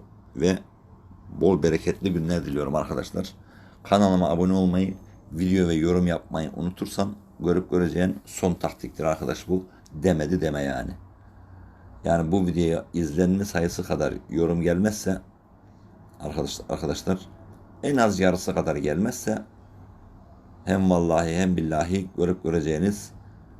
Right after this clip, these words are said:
son sistem, son taktik budur yani. Sıfır beş otuz sekiz, sıfır yirmi dokuz, yetmiş dört altmış altı. Bakın şurada bir tane göstereyim size.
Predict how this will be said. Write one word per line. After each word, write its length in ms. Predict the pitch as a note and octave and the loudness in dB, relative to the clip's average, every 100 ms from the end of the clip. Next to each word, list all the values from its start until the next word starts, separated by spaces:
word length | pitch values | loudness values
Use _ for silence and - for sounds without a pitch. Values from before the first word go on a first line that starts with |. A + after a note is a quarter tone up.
| - | -20
son 440 | - - - G2+ D2 - - - - - - - - - - - - - - - | -20 -10 0 2 2 -6 -20 -20 -20 -20 -20 -20 -20 -20 -20 -20 -20 -20 -20 -18
sistem, 600 | - D#2 - - E2+ G#2 | -10 -6 -4 -2 -2 -2
son 280 | - - F#2+ | -10 0 0
taktik 500 | E2+ - - F#2 - | 0 -6 -6 -10 -8
budur 200 | - - | -8 -6
yani. 300 | - - - - - - - - - - - - - - - | -6 -4 -6 -10 -20 -20 -20 -20 -20 -20 -20 -20 -20 -20 -12
Sıfır 340 | - - E2 | -4 -2 2
beş 240 | F#2 - | 2 2
otuz 180 | F#2 - | -6 -6
sekiz, 560 | - F#2 F#2 F2+ - - - - - _ _ | -6 -4 -4 -6 -8 -16 -20 -20 -20 _ _
sıfır 340 | - - - | -12 -8 -2
yirmi 320 | E2+ F2 F2 E2 | 0 2 2 0
dokuz, 460 | F2 F#2 - - _ _ - _ - _ _ - | 0 -2 -2 -18 _ _ -20 _ -20 _ _ -10
yetmiş 440 | - - - - | -8 -8 -10 -6
dört 280 | F2+ F2 - | -4 -4 -6
altmış 340 | - - - - | -10 -10 -8 -4
altı. 360 | D2+ - - - - - | -4 -6 -10 -10 -20 -6
Bakın 220 | E2+ D#2+ | -4 -4
şurada 380 | D2+ - E2 D#2+ | -6 -2 0 0
bir 80 | - | 0
tane 340 | D#2+ D#2+ E2+ - - - | -2 0 -2 -6 -20 -6
göstereyim 500 | - - - D2+ D#2 | -4 -4 -4 -2 -2
size. 320 | - - E2 | -4 -2 -2